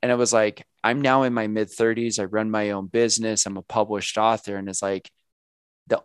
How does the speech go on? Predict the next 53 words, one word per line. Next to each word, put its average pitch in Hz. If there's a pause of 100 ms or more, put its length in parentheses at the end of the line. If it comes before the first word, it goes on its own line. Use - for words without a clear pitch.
only 120
question 110
I 98
could -
think 104
about, 92
Ben, 98
was, 92 (220)
"Is 101
that 120
enough 104 (160)
for 101
you?" 101 (160)
And 123
I 131
don't 165
think 170
we 139
ask 147
ourselves 104
that 101
question 123
often 98
when 90
it -
comes 101
to 98
our 95
parents. 90
I 95
think 127
we 120
s-, - (360)
we 127
go, 113 (720)
"Is 135
that 160
enough 147
for 120
you, 123
Dad?" 113
And 113
we 113
never 123
ask 117
ourselves, 113
"Is 101
that 127
enough 120
for 101
me, 101
the 110
individual? 101